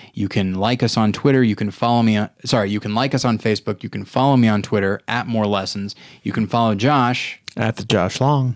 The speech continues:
Speaker 1: at the Josh Long. Very exciting. Um, so yeah, if you haven't seen it, and I think we've done a pretty good job of not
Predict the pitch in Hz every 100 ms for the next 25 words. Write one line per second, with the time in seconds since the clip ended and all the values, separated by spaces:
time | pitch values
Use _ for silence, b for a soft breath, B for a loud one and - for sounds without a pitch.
0 | - 170 196 151 143 113 117 110 101 98
1 | 95 95 95 110 143 123 107 - 90 90
2 | 87 87 B B B B - 113 113 113
3 | 110 - 170 196 131 123 131 120 156 170
4 | 147 - 185 135 135 139 135 - 147 214
5 | 180 165 160 135 156 143 131 135 135 127
6 | 113 113 123 135 131